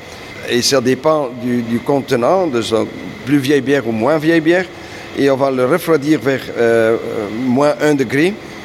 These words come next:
Et après, on va faire la filtration avec une centrifuge. Si on fait la filtra-, filtration avec une filtre à plaque, on va perdre beaucoup de, beaucoup de goût. Et, euh, peut-être c'est plus brillant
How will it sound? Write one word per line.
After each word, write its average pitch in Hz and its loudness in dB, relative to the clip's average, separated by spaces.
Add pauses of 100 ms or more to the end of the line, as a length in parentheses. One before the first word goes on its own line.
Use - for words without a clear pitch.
Et 120 0
après, 165 0
on 147 0
va 131 2
faire 156 0
la 147 0
filtration 156 0
avec 143 0
une 135 -2
centrifuge. 127 -2 (640)
Si 143 2
on 139 4
fait 156 0
la 139 2
filtra-, 139 0 (220)
filtration 139 0
avec 127 0
une 123 2
filtre 120 -2
à - 2
plaque, - -4 (540)
on 135 0
va 135 0
perdre 151 -4
beaucoup 156 0
de, 131 4
beaucoup 147 0
de 104 -10
goût. 185 2 (560)
Et, 139 4
euh, 135 6 (240)
peut-être 160 0
c'est 143 -2
plus 156 2
brillant 175 0